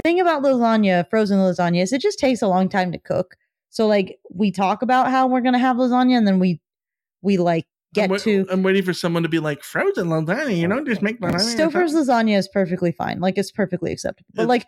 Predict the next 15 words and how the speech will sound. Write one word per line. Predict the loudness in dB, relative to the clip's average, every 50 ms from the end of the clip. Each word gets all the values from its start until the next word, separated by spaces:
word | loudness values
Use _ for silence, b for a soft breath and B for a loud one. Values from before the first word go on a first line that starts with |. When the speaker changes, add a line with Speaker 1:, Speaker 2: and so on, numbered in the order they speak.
| B B
Speaker 2:
it | -16 -14
is. | -14 -10 -4 -2
Speaker 1:
if | -2 -2 0 0
you | 0 0 0
don't | 2 2 2 2 2 0 -2 -4 _ _ _ _ -2
think | 0 0 0 0 0
to | 0 0
yourself, | 2 2 0 0 0 0 2 2 0 -2 -2 -2
"Oh, | 0 2 2 2 2
it's, | 0 -2 -2 -4 -4 -2
like, | 0 0 0 -2 -4 _
four | -2 -2 -2 0
thirty | 0 0 0 2 2 0 0
or | -2
five, | -2 -2 0 0 2 0 0 -2